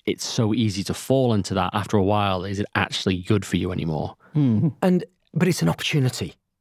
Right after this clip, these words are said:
Speaker 3: That's the
Speaker 2: Mm-hmm.
Speaker 3: thing. Like,
Speaker 1: Mm-hmm.
Speaker 3: and that's what I love about these conversations, about what we can do here, is it's that opportunity to ask yourself, when you realize,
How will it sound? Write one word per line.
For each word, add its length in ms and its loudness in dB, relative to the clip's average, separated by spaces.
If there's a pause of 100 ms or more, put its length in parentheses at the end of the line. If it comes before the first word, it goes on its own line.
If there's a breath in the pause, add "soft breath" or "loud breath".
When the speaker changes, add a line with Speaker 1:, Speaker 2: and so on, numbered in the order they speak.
(140)
Speaker 3:
That's 240 -2
the 80 2
Speaker 2:
Mm-hmm. 140 2
Speaker 3:
thing. 500 -2
Like, 500 -4
Speaker 1:
Mm-hmm. 60 4
Speaker 3:
and 400 4 (400 loud breath)
that's 380 0
what 160 0
I 80 4
love 480 2
about 220 -2
these 180 0
conversations, 920 -4
about 220 -4
what 240 0
we 200 2
can 240 0
do 240 2
here, 500 0
is 180 -2
it's 140 -6
that 160 -2 (100)
opportunity 680 0
to 200 -6
ask 360 -2
yourself, 480 0
when 100 4
you 120 4
realize, 880 2